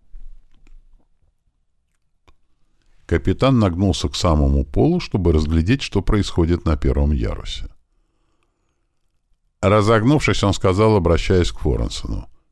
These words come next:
«Действительно, держат балку». «Как дела на рубеже? Вам кто-нибудь помогает?» — спросил Форенсен, переводя разговор на другое. «Только Тукан,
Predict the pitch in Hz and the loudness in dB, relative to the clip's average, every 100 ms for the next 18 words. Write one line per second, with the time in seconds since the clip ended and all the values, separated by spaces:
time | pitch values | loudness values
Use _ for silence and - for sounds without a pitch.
0 | - 78 127 - 117 90 98 90 85 104 | -6 0 0 2 2 2 2 2 4 2
1 | 101 120 85 64 53 - - - - _ | 2 0 0 0 -2 -6 -12 -14 -20 _
2 | _ _ _ _ _ _ _ _ _ _ | _ _ _ _ _ _ _ _ _ _
3 | - 151 135 120 107 101 95 82 82 65 | -2 0 2 4 4 4 2 2 0 0
4 | 65 73 - - - 90 - 117 113 107 | 0 -2 -6 -10 -2 0 0 2 2 2
5 | 110 - 113 113 127 143 87 - - - | -2 0 2 2 0 0 -2 -6 -14 -8
6 | - - - 73 - 139 143 - 92 - | -4 -2 -2 -4 -2 0 -2 -2 -2 0
7 | 78 76 76 80 76 67 71 71 67 67 | 2 2 2 0 0 0 0 0 -2 -2
8 | 65 62 50 50 - _ _ _ _ _ | -2 -4 -6 -8 -12 _ _ _ _ _
9 | _ _ _ _ _ - - 165 143 147 | _ _ _ _ _ -4 2 4 4 0
10 | 151 - 82 60 | -2 0 0 0